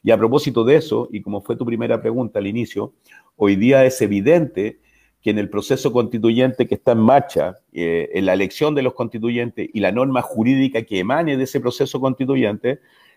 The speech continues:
no son pocos los que sostienen que dentro de los tres principales temas de principal debate y controversia al interior de ese proceso, va a estar el régimen, va a estar el régimen jurídico privado de agua, sin duda hoy día. Pero además también, y yo me imagino para todos los que nos están viendo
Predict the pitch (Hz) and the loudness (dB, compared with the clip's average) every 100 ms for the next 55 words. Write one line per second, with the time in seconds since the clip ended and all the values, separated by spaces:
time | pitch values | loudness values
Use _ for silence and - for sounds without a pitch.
0 | _ 120 - 151 143 175 135 123 107 120 | _ -2 2 0 2 2 4 2 2 -2
1 | - 113 - 139 131 - 117 135 135 107 | -4 -6 -4 -4 -4 -4 -4 -6 -6 -8
2 | - 127 - 131 135 120 123 117 - 135 | -4 -6 -4 -6 -4 -2 -2 -2 -2 -4
3 | 113 101 90 104 - 107 123 110 101 131 | -2 -2 -2 -6 -4 -2 0 0 0 0
4 | 131 107 101 101 101 110 139 - 104 95 | 0 -4 -4 -4 -2 0 0 0 -2 -2
5 | 95 92 117 170 165 165 151 151 - 208 | -4 -2 2 2 0 -6 -6 -6 -4 -4
6 | 185 311 - _ _ _ 185 151 156 170 | -4 -12 -18 _ _ _ -2 -2 2 4
7 | 151 160 160 156 123 131 147 - 160 156 | 4 2 0 -4 -2 -4 -4 -2 2 2
8 | 131 - 151 147 135 147 151 143 131 156 | 0 -4 -6 -4 0 2 2 0 2 2
9 | 147 135 - - - - 117 170 92 69 | 2 2 0 -4 -10 -6 -2 2 2 2
10 | 110 - - - _ _ _ _ _ - | 0 -2 -2 -10 _ _ _ _ _ 0
11 | 120 113 113 151 160 156 139 147 156 156 | 4 6 4 2 -2 -2 0 -2 -2 -4
12 | 156 143 - 113 113 - 117 123 120 - | -8 -10 -8 -6 -6 -6 -4 -2 -2 -4
13 | 135 123 110 120 135 135 131 - 127 117 | 0 0 2 0 0 -2 -4 -4 -4 -2
14 | 123 135 147 147 | -2 0 -2 -4